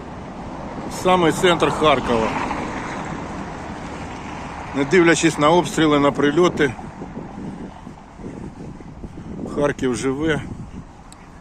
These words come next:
Ну, звичайно, будній день, тому є люди у саду, не так багато, як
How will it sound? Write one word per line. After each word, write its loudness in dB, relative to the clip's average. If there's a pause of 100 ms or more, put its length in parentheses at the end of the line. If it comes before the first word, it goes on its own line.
(1800)
Ну, -4
звичайно, 4
будній 0
день, 2 (1500)
тому -2 (920)
є 2
люди 2 (1000)
у -8
саду, -2
не -2
так -2
багато, -2
як -4